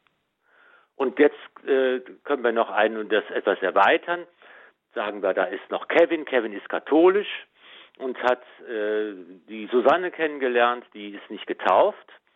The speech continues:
Und die beiden heiraten auf dem Standesamt, sie wollen Kinder, sie lieben sich, sie wollen sich treu sein. Da ist also in der Hinsicht alles in Ordnung. Können die beiden dann eine gültige Ehe eingehen?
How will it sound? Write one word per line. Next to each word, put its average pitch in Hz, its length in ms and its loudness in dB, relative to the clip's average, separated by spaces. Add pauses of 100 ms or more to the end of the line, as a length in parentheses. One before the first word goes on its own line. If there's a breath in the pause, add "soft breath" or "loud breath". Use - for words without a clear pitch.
(200)
Und 131 160 -12
die 127 60 -8
beiden 110 400 -2
heiraten 104 500 0
auf 104 120 -6
dem 110 100 -18
Standesamt, 147 800 -2
sie 87 140 -12
wollen 90 300 -4
Kinder, 151 580 0
sie 101 80 -10
lieben 127 440 -8
sich, 113 200 -6
sie 95 140 -8
wollen 95 240 0
sich 92 160 -14
treu 143 440 2
sein. 123 360 -2 (600 loud breath)
Da 107 480 2
ist 90 400 -14
also 98 440 -4
in 95 160 -8
der 107 160 4
Hinsicht 98 340 -8
alles 95 240 0
in 78 120 -10
Ordnung. 113 400 0
Können 170 280 0
die 139 100 -8
beiden 120 460 0
dann 131 380 -6 (760)
eine 117 260 -4
gültige 120 380 -2
Ehe 113 260 0
eingehen? 78 420 -6